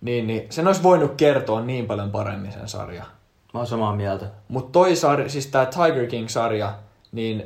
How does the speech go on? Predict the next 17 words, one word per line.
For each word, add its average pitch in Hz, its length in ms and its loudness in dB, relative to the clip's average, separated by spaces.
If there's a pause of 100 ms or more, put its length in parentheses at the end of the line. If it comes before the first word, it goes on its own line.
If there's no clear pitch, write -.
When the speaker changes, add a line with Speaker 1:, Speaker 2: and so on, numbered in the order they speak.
(120)
Speaker 1:
jos 175 140 -2
sitä 170 140 -2
miettii 139 480 -2
viihden 131 380 2
mielessä, 110 440 -4
informatiivisessa 107 920 -6
mielessä, 101 400 -6 (380)
niin, 104 320 0
niin 98 500 -2 (540)
mä 131 180 4
en 160 100 2
oo 147 80 2
ainakaan 120 380 4
sen 127 200 -2
tason 104 400 -4 (1000)
ammatti-ihminen 107 1120 0
niinku 101 340 -8